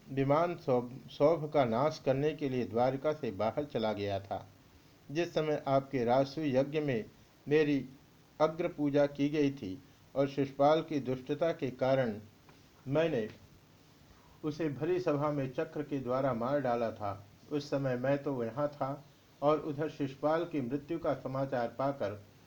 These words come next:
साल्व ने द्वारिका पर चढ़ाई कर दी। वह अपने सप्त धातु निर्मित सौभ विमान पर बैठकर बड़ी क्रूरता के साथ द्वारका के कुमारों का संहार करने लगा। बाग बगीचे, महल नष्ट भ्रष्ट होने लगे।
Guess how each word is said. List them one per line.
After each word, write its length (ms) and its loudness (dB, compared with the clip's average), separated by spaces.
साल्व 320 2
ने 160 0
द्वारिका 460 -2
पर 200 -2
चढ़ाई 400 -4
कर 160 -4
दी। 240 -10
वह 120 4
अपने 400 -2
सप्त 340 -6
धातु 420 -2
निर्मित 460 -6
सौभ 260 4
विमान 480 0
पर 200 2
बैठकर 500 0
बड़ी 240 -2
क्रूरता 540 -2
के 200 -6
साथ 300 -4
द्वारका 440 4
के 160 -6
कुमारों 500 -2
का 160 -4
संहार 480 -4
करने 300 -6
लगा। 340 -4
बाग 300 4
बगीचे, 640 0
महल 340 -2
नष्ट 400 -2
भ्रष्ट 420 -8
होने 300 -4
लगे। 280 -6